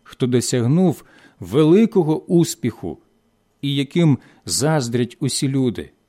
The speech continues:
але які, будучи далекими від Творця, залишаються нещасними самі і роблять нещасними оточуючих людей,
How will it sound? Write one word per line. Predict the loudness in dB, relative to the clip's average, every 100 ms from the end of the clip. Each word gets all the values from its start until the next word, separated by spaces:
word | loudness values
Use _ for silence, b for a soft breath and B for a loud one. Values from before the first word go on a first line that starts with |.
| _ _ _ _ _ _ _ _
але | -2 0
які, | 0 0 -2 -2
будучи | 0 0 0 -2 -4
далекими | -2 0 2 0 0 0 0
від | 0 -4
Творця, | -6 -6 -2 0 0 -4 b b b b b _ _
залишаються | -8 -2 -2 -2 -2 0 -2 -2 -4
нещасними | -4 -4 -2 0 0 0 0 0
самі | 0 0 2 2 2 b b b b _ _
і | -2
роблять | 2 2 2 0 0
нещасними | -2 0 -2 -2 -2 -2 -2 -4 -8 _ _ _ -6
оточуючих | -6 0 0 2 -2 -4 -4 -8 -4
людей, | -4 -2 -4 -4